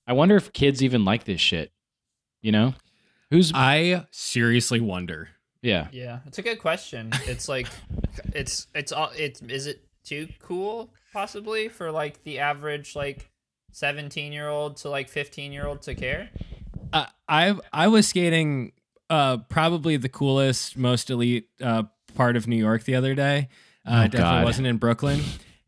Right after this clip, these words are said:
Speaker 2: And there was, there was a kid skating, and, um, and he had just gotten a, a new pair of New Balances, and it was like, I, I, I didn't know how to describe this moment, but it was like,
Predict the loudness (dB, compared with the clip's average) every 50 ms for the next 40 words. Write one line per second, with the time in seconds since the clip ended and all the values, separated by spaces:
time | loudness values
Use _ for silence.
0 | _ 0 2 4 4 4 4 2 0 -2 -6 -8 -14 -20 _ -8 0 2 4 6
1 | 6 6 4 4 0 0 2 2 2 0 -2 0 0 0 -2 0 -4 -6 -2 0
2 | 0 2 2 0 0 -2 -2 -4 -4 -6 _ -2 0 0 2 2 0 -2 -2 -4
3 | -6 -4 -2 -2 0 0 -2 -2 -4 -6 -12 _ _ _ _ _ _ _ _ _
4 | _ _ _ _ _ -2 -2 0 0 0 -2 0 0 0 -2 0 2 2 2 2
5 | 2 0 -2 -4 -4 _ -2 0 0 0 0 0 0 0 0 -2 0 -2 -2 -4
6 | -4 -4 -4 -2 -4 -4 -4 -6 -6 -6 -4 -4 -4 -4 -4 -4 -4 -4 -4 -4
7 | -4 -2 -2 -2 -4 -4 -6 -6 -4 -4 -4 -4 -4 -4 -4 -4 -4 -4 -4 -4
8 | -6 -4 -4 -4 -4 -6 -8 -8 -6 -4 -4 -4 -4 -8 -8 -6 -4 -4 -2 -4
9 | -4 -6 -6 -4 -4 -4 -4 -2 -4 -4 -4 -6 -12